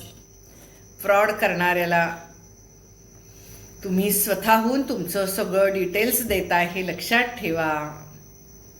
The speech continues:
फ्रॉड करणारे हुशार असतात, शिकलेले असतात. तुम्हाला तुमचा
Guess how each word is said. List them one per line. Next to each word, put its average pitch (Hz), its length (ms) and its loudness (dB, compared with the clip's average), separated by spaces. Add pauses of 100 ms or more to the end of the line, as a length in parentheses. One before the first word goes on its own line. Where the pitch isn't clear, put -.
(220)
फ्रॉड 202 240 4
करणारे 196 480 0
हुशार 226 420 0
असतात, 147 600 -2 (520)
शिकलेले 226 480 0
असतात. 143 640 -2 (1000)
तुम्हाला 202 280 2
तुमचा 196 220 -4